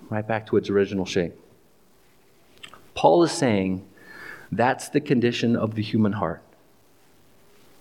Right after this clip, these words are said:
That's the condition of the human heart. It's not like you make a change and it stays conformed and you've got it under control and it's permanent. No, instead you, you, you squeeze it into the posi-, position that you want for a while,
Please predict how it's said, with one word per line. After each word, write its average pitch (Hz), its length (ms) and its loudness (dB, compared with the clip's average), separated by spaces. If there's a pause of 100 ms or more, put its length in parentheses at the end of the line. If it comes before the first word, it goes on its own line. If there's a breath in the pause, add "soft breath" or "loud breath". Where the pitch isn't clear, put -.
(100)
That's - 240 -2
the 123 40 -6
condition 120 460 0
of 110 80 0
the 107 80 0
human 104 320 0
heart. 87 280 -6 (500 loud breath)
It's - 160 -4
not 131 160 4
like 175 160 2
you 180 80 4
make 180 180 2
a 170 60 6
change 147 480 0
and 131 80 2
it 120 100 2
stays 147 340 4
conformed 151 720 2
and 117 120 6
you've 113 120 2
got 131 200 2
it 147 60 0
under 156 180 2
control 143 640 2
and 123 120 2
it's 110 140 -2
permanent. 98 680 0 (1080 soft breath)
No, 107 280 4
instead 135 480 2
you, 127 200 2
you, 123 280 2
you 117 180 2
squeeze 143 460 4
it 170 80 0
into 175 220 2
the 165 60 0
posi-, 151 520 2
position 139 400 2
that 135 120 4
you 135 140 2
want 151 320 2
for - 120 0
a 107 60 6
while, 95 500 2